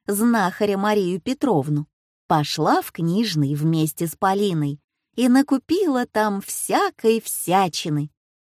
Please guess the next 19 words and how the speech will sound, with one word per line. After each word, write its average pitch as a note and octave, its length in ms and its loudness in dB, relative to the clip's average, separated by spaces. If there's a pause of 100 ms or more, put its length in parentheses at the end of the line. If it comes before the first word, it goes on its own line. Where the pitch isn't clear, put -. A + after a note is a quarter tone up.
Сидят C4 440 0
теперь E3 340 -4
всей F3+ 300 -2
семьёй, F3+ 580 0 (240)
читают, G3 800 -2 (340)
Даже E3+ 340 -2
старший D#3+ 600 0
брат F#3 480 0
в E3+ 80 -4
это D#3 260 0
время F#3+ 420 0 (240)
с - 220 -6
Кирой D#3 440 0
не E3+ 200 0
переписывается, E3 1160 -4 (280)
потому D#3+ 340 -2
что E3+ 220 -6
боится D3+ 640 -2
самое E3 720 -4